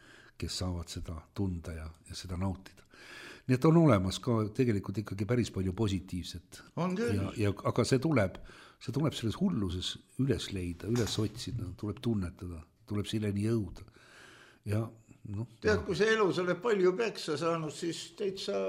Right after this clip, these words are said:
Speaker 1: Oskad igast
Speaker 2: positiivne.
Speaker 1: pisi-, os-, oskad igast pisiasjast rõõmu tunda.
Speaker 2: <laughs> Jaa.
Speaker 1: <laughs> Või, või, või lähtuma siis sellest, äh, väga kuldsest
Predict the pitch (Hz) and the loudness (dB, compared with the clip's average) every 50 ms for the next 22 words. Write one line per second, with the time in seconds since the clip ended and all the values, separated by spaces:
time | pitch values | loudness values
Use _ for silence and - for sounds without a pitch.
0 | 185 190 - - - - - 107 - - 120 107 120 117 127 - 262 240 202 - | -2 -4 -6 -8 -12 -4 0 0 2 4 2 2 4 2 4 8 8 8 10 10
1 | 120 104 - - 131 120 107 98 98 98 123 120 - - - - - - 156 175 | 10 8 8 4 0 0 0 0 4 8 8 10 10 8 6 4 6 8 10 10
2 | 160 - - - 139 156 143 135 139 123 - - - 156 143 - 117 110 104 107 | 10 8 6 4 6 6 6 6 6 4 4 2 2 2 4 6 4 4 6 4
3 | 120 113 - - 156 165 139 117 101 104 104 98 95 92 92 95 98 98 - - | 2 0 0 0 2 4 4 4 4 2 0 -2 -2 -2 -4 -6 -6 -6 -8 -4
4 | - 190 185 - - - 220 202 - - - - - - - - - - - - | 0 4 4 4 6 6 6 8 8 6 4 2 0 -2 -2 0 -2 -2 -2 0
5 | - - 131 117 - - - 117 - 110 104 - - - 123 123 113 - - - | 4 6 6 6 6 4 0 0 2 2 0 2 4 6 6 6 4 2 -2 -8
6 | - - - 110 110 117 113 90 - - 101 98 92 - - 98 - - 104 95 | -12 -4 0 2 4 4 4 4 2 0 0 0 0 0 -2 -4 -4 -2 -2 -2
7 | 98 95 95 - - - - _ - 98 95 92 76 67 - - - _ _ _ | -2 -2 -4 -4 -6 -10 -12 _ -8 -6 -6 -6 -6 -8 -12 -18 -20 _ _ _
8 | - - - - - - - - - - - - 98 107 104 95 95 - - 113 | -20 -16 -16 -14 -16 -16 -16 -16 -18 -18 -12 -4 -2 0 2 2 0 2 2 2
9 | 110 95 - - - - 87 - - - - - - - | 2 2 0 -4 -8 -8 -8 -8 -8 -12 -14 -20 -20 -20